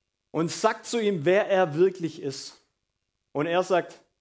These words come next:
"Wenn der Herr mit uns ist, äh, Ave Maria, w-, w-, warum passiert uns das denn alles?" Okay.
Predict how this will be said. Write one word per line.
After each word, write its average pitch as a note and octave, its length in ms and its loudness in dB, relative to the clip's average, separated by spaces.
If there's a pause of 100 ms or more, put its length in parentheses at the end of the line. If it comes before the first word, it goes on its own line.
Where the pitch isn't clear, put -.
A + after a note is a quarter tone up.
(120)
"Wenn C3+ 200 -2
der C3+ 100 2
Herr C#3 140 2
mit D3 180 -2
uns C3+ 180 -4
ist, A2+ 260 -12 (100)
äh, B2+ 40 -12
Ave A2+ 540 -8
Maria, A2+ 420 -8
w-, C#3+ 320 -18
w-, - 60 -12 (540)
warum C3 380 -8
passiert B2 360 -8
uns A2+ 140 -12
das A2+ 180 -12
denn G#2 120 -12
alles?" G#2 340 -16 (2500)
Okay. F3+ 360 -2